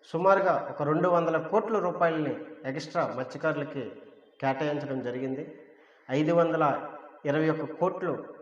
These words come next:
మత్స్యకారుల సంక్షేమానికి కేటాయించారు. ఇంకో గొప్ప విషయం ఏంటంటే ఈ బడ్జెట్లో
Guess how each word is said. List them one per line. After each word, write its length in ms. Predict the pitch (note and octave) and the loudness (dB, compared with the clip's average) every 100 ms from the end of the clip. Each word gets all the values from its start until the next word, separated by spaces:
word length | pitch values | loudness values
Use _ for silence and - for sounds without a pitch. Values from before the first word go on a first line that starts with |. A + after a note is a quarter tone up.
| - - _ _ _ C3+ | -20 -20 _ _ _ -8
మత్స్యకారుల 420 | C#3 - E3+ D#3 | -6 0 2 2
సంక్షేమానికి 680 | D3+ D3 C#3+ D3+ D3 C#3 | -4 -6 -4 -4 -4 -6
కేటాయించారు. 640 | - C3 C#3 C3+ C3 C3 C#3+ - - - _ _ _ _ _ - | -6 -6 -4 -4 -6 -8 -10 -14 -20 -20 _ _ _ _ _ -12
ఇంకో 140 | D3+ | -6
గొప్ప 320 | E3 E3 E3 G#3+ | 0 2 2 0
విషయం 380 | G3 F3+ F3+ | -2 -4 -4
ఏంటంటే 680 | E3 D#3+ C#3+ E3 F#3+ F#3 - - - - - | -4 -4 -6 -6 -6 -8 -14 -20 -20 -16 -6
ఈ 100 | D#3+ | -2
బడ్జెట్లో 680 | C#3+ D#3 D#3+ G3+ G3+ F3 | 0 0 2 -2 0 0